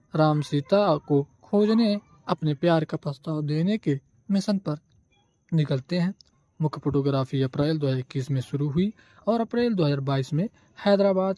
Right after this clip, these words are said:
कश्मीर और रूस में फिल्मकांत के साथ समाप्त हुई। फिल्म का संगीत विशाल चंद्रशेखर द्वारा तैयार किया गया था। छायाकांत पीएस विनोद और श्रेयस कृष्णा द्वारा तैयार किया गया था। सीतारामम को हनु के निर्देशन, कहानी,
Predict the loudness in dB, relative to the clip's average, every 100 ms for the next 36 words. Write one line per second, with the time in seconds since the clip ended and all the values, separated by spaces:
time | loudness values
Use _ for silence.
0 | -4 -4 -2 0 0 0 0 0 -2 0
1 | -2 -2 _ _ _ -2 -2 0 -2 -2
2 | -4 -2 -4 -4 -6 -4 -6 -4 -4 -4
3 | _ -20 _ -20 0 2 4 2 0 0
4 | 2 0 -4 _ _ -8 0 2 2 0
5 | -2 -2 -2 -2 0 0 0 0 -2 -2
6 | -4 -4 -2 0 2 0 0 -4 -8 _
7 | _ -8 -4 -2 0 0 0 -2 -2 -2
8 | -2 0 2 2 0 -2 _ _ -2 0
9 | -2 -4 -6 -2 0 2 0 0 -6 _
10 | _ -4 -2 -2 -2 0 0 0 -2 -2
11 | -6 -6 _ _ _ _ -8 -4 0 0
12 | 2 2 0 0 2 2 2 0 0 0
13 | 0 -2 0 -2 -2 _ _ -2 0 2
14 | -2